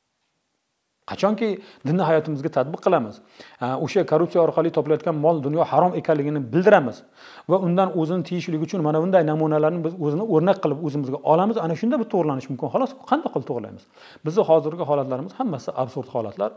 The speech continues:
Bir narsani da'vosini qilamizda, unga g'irt zid bo'lgan ishlarni amalga oshiraveramiz. Bolalarni masjiddan qaytaramiz, namozdan qaytaramiz, hijobga to'sqinlik qilamiz, soqolni yulib olamiz. Mana shunaqa qilib yuramiz. Shu bilan biz yana korrupsiyaga qarshi kurashamiz, deymiz.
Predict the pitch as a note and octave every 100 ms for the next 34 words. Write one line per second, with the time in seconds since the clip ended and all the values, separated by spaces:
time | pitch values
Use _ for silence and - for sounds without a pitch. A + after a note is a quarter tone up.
0 | - - C#3+ D3 - C3+ C3+ C3 B2 B2+
1 | B2+ E3 - D3 C#3+ C#3 A3 A#3+ D#3 C#3
2 | D3 C3+ C#3 C#3 - A2+ B2 C#3+ B2 A2
3 | A2+ - F#2+ F2 G#2+ E3+ A2 D#3+ D#3 D3
4 | - C#3+ C3 C#3 C#3 C3+ C3 B2+ C3+ D3+
5 | C#3 C#3 C#3+ D3+ C#3+ C#3 C3+ C3+ C3 D3+
6 | D3 C#3 D#3 C#3+ - D3+ D3 D3+ C#3+ C#3
7 | C#3+ C#3 D3+ C#3+ D#3 D3+ D3 D3 C#3+ D3
8 | - - - - B3 A#3 E3+ - D#3 C#3+
9 | D#3 G#2+ - _ _ _ - F#3+ G3 G3
10 | D#3+ D#3+ - C3+ B2 C#3 C#3 A#2 - A#2+
11 | A2+ A2+ F#2 F2+ F2